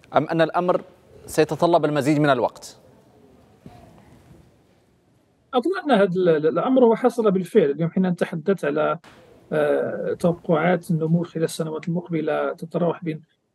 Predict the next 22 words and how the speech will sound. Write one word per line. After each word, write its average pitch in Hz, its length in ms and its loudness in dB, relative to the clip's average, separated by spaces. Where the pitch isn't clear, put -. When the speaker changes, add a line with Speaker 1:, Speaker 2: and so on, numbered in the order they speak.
Speaker 2:
آه، 143 80 0
ت-، - 200 -6
وضعت 202 400 4
سقفًا - 400 -4
ل 139 260 -6
ثلاثين 170 320 4
إلى 165 80 4
سبعة 151 240 -2
وثلاثين 156 400 0
مليون، 143 360 -4
آه، - 360 -4
سائح. - 560 2
يعني، 160 460 6
آه، - 580 0
بالفعل 214 440 8
نقول 208 240 2
بأن 180 280 4
تجاوزنا 196 520 4
مرحلة 175 440 2
الأزمة 202 300 6
إلى 185 180 2
مرحلة 185 460 0